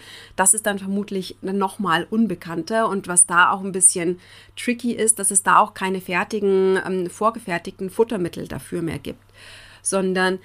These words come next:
in dieser Zeit muss man dann eben als informierter Hühnerhalter selbst die, äh, Futterergänzung vornehmen. Und dafür gibt es dann zum Beispiel auch wieder,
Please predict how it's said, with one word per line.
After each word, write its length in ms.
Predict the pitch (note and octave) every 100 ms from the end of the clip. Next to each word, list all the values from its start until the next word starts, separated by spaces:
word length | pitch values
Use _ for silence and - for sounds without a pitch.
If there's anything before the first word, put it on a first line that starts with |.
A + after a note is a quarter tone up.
| - -
in 180 | G3
dieser 240 | F#3 G3 F#3
Zeit 320 | F#3 F#3 G#3+
muss 160 | G#3 G#3+
man 160 | G3+
dann 160 | F3+ F#3
eben 380 | - G3 G3+ F#3+
als 260 | - A3+ -
informierter 560 | F#3+ F#3 F#3 E3 E3
Hühnerhalter 800 | E3 A#3 B3 A3+ F#3 F3 F#3+ G3+ G3+ -
selbst 540 | - G3 G#3 - - -
die, 280 | F3 F3 F3+
äh, 240 | B2 D#3+
Futterergänzung 920 | E3+ G3+ G3 E3 D#3+ D#3 D3 D3 E3
vornehmen. 680 | D#3 - D#3 C#3+ C#3 C#3 C#3+
Und 180 | - F#3
dafür 300 | D3+ F#3 G#3+
gibt 180 | - -
es 100 | -
dann 140 | F3+
zum 140 | F3+ F#3
Beispiel 260 | E3+ E3
auch 240 | - A#3 G#3
wieder, 300 | E3+ F3